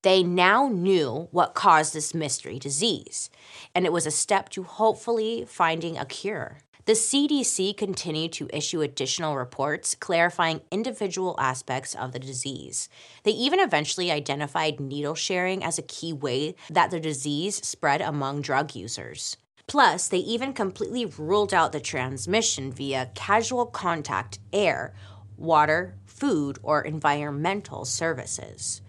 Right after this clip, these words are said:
So they were coming out with, like, a lot of really great information,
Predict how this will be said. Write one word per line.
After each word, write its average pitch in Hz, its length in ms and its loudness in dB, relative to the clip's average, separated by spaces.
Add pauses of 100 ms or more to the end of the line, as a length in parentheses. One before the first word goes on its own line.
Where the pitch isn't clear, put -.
(360)
So 269 200 2
they 269 100 4
were 359 160 4
coming 330 320 2
out 269 160 4
with, 233 140 -2
like, 214 140 0
a 180 40 2
lot 165 260 6
of 156 220 0
really 185 240 2
great 160 380 -2
information, 170 920 -4